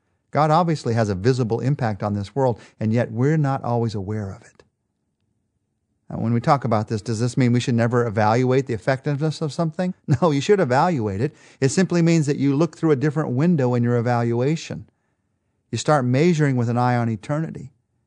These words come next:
Hey, it was great we had more people at church this weekend than last weekend. But what difference is it making as we look forward to eternity? If it doesn't make any difference in eternity, it doesn't matter if you have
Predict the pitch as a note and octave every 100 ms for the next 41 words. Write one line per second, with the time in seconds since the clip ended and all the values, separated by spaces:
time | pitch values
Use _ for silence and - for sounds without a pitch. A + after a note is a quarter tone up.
0 | _ - A#3 C3 A2+ F3+ F#3 C3 C3 A#2+
1 | B2 A#2+ B2 A2+ A#2 - A2 - A2+ A#2+
2 | G#2+ G#2+ F#2+ G2 G2 F#2+ A2 G#2 - G2+
3 | - _ _ _ _ _ A2 C#3 D#3 D#3+
4 | D3+ C3+ B2 A2 A#2+ A#2 A#2+ G#2+ G2 G2+
5 | G2+ - G#2+ G2 F#2 F#2+ F#2+ - A2+ G#2
6 | G2 _ - D3 G3+ F#3 D3 D3+ B2 F#2+
7 | C#3 B2 A2+ G2 - C#3+ A2 A2 C#3+ C#3+
8 | C#3 C#3 C3 C#3